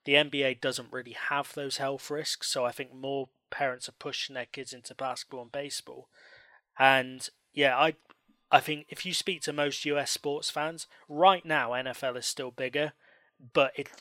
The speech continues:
the N F L's going the wrong way, the N B A is going the right way. I think that's the general consensus.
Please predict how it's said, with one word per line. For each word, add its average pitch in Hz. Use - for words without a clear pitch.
the 147
N 156
F 151
L's 151
going 143
the 131
wrong 127
way, 113
the 135
N 123
B 123
A 120
is 117
going 117
the 117
right 117
way. 113
I 131
think 131
that's 123
the -
general 117
consensus. -